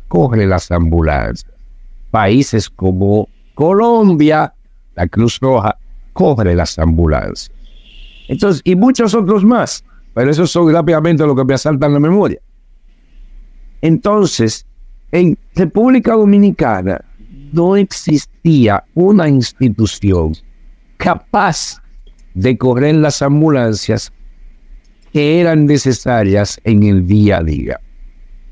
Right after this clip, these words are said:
Hubo un intento durante la gestión del doctor Chaín, pero él fue muy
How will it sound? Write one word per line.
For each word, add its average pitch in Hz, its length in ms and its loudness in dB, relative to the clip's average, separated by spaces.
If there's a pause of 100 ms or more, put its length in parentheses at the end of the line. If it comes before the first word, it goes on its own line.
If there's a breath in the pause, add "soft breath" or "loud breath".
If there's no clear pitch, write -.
(200)
Hubo 233 440 2
un 208 200 4
intento 151 1160 2
durante 127 840 2
la 127 140 2
gestión 135 560 0
del 143 160 2
doctor 127 480 -2
Chaín, 143 800 2 (1500)
pero 156 380 2
él 160 360 0 (200)
fue 151 260 2
muy 160 840 2